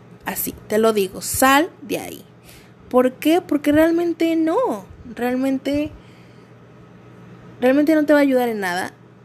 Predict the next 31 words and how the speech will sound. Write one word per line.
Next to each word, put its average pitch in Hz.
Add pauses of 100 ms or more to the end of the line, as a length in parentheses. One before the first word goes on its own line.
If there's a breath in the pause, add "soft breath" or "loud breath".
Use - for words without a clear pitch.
(160)
Y 247
ahí 247
tienes 277
que -
cambiar 214
tu 226
mentalidad. 208 (280)
Cambia 381
tu 214
mentalidad, 175
cambia 269
una 320
mentalidad 202
que -
te 214
haga 226
crecer. - (1200 loud breath)
No 240
que 285
te 233
haga 226
quedarte 208 (280)
en 202
un 254
lugar 208
donde 185
no 220
vas 262
a 262
hacer 247
nada, 233